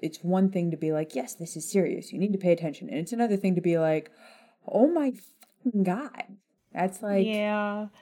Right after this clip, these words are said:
Speaker 2: My aunt's stepdad got it early on and he died, so I had that <laughs> from the beginning, and I
Speaker 1: Yeah.
Speaker 2: was like,
Speaker 1: You know, like,
Speaker 2: "Ay."
Speaker 1: I, I, I, I, we lost, um, a family member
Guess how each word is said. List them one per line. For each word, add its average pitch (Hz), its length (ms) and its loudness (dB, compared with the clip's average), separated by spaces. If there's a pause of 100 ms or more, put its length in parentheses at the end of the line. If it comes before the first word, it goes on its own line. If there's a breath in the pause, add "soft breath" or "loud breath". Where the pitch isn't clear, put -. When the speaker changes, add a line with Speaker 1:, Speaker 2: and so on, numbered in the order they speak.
(180 soft breath)
Speaker 2:
My 226 200 4
aunt's 226 460 2 (200)
stepdad 180 680 0 (100)
got 170 280 2
it 160 120 -2
early 165 360 0
on 170 220 -2
and 170 120 -6
he 160 240 -10
died, 156 540 -2
so 165 200 -4
I 165 400 0 (220)
had 156 420 0
that 156 240 -2
<laughs> - 60 -14
from 214 160 -4
the 208 100 -4
beginning, 277 720 6
and 311 200 8
I 339 60 8
Speaker 1:
Yeah. 330 100 6
Speaker 2:
was 247 80 -2
like, 294 400 2
Speaker 1:
You - 80 -12
know, 262 320 6
like, 269 240 6
Speaker 2:
"Ay." 226 440 6 (400 loud breath)
Speaker 1:
I, 247 80 4
I, 247 180 2
I, 240 180 0
I, 247 220 6 (240)
we 262 160 2
lost, 220 540 -2
um, 165 560 -4
a 160 60 -4
family 170 340 0
member 147 680 -8